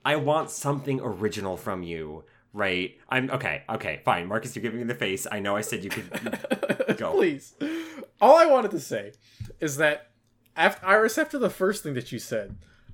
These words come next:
Speaker 2: about how this movie doesn't really have a, a, a real score, I was about to say, "Well, you know, Hans Zimmer is actually the person who <laughs> scored this movie,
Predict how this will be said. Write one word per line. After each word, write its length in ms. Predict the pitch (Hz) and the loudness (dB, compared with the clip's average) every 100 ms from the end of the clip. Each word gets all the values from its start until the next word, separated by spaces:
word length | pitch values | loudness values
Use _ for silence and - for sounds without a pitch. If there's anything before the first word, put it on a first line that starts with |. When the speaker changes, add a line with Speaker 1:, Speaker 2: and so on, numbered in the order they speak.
| - | -10
Speaker 2:
about 240 | 143 151 135 | 0 0 2
how 160 | 151 | 0
this 260 | 135 139 - | 0 -2 -4
movie 280 | 156 151 131 | -6 -4 -2
doesn't 340 | 147 135 139 | -2 -2 -6
really 240 | 143 131 127 | -4 -2 -2
have 200 | 135 123 | -2 -2
a, 680 | 117 123 120 123 127 123 127 - | -6 -6 -14 -14 -14 -14 -14 -14
a, 40 | |
a 140 | 113 110 131 | -16 -18 _
real 340 | 160 139 147 | -8 -2 -2
score, 460 | 120 - 143 123 95 - _ _ | -2 -6 -4 -4 -6 -18 _ _
I 40 | |
was 120 | 190 196 | 2 4
about 160 | 254 | 2
to 60 | 240 | 0
say, 180 | - 185 | 0 0
"Well, 220 | 180 190 | 2 2
you 100 | 233 | 2
know, 140 | 277 | 0
Hans 320 | 160 214 285 165 | 2 2 2 2
Zimmer 360 | 294 370 151 | 2 2 2
is 140 | 143 156 | 2 2
actually 360 | 147 - 190 | 0 0 -2
the 100 | 147 | -2
person 380 | 131 160 - 143 | -4 -4 -4 -6
who 100 | 147 | -4
<laughs> 0 | |
scored 400 | 170 - 208 147 | -4 0 2 2
this 200 | 147 - | -2 -6
movie, 340 | 135 135 143 | -8 -4 -4